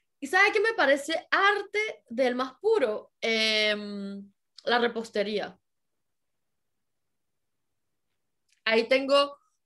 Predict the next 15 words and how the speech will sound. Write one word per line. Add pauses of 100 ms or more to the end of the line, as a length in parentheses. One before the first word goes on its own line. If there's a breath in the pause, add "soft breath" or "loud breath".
dos
manos
izquierdas
y
soy
retrasada
para
leer
la
receta. (960 soft breath)
O
sea,
la
otra
vez